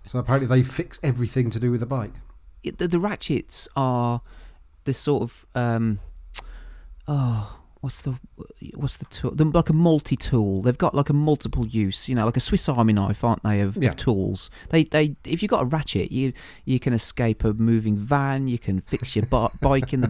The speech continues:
Speaker 2: dark, you can smash somebody over the face with it, or in the face with it, and, you know, th-, th-, they're just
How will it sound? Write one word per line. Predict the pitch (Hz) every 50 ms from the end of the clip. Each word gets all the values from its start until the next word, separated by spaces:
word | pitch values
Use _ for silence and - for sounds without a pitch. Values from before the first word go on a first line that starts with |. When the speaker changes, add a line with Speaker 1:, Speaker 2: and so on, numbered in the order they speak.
| 120 -
Speaker 2:
dark, | - 127 123 127 127 127 127 131 - - - - - - - - -
you | - 131
can | - - 123 110
smash | - - - - 156 151 147 139 -
somebody | - 143 135 127 131 127
over | 120 113
the | 117 -
face | - - - 147 131 127 120 - - -
with | - 135 127
it, | 131 131 - -
or | 135 127 127
in | 135 135
the | 131
face | - - - 131 127 123 - -
with | - 127 127
it, | 127 120 - - -
and, | - 120 120 120 117 107 -
you | - - -
know, | 110 - 117 95 98 - - -
th-, | - - -
th-, | - 180 - -
they're | - 277
just | - 285 269 - -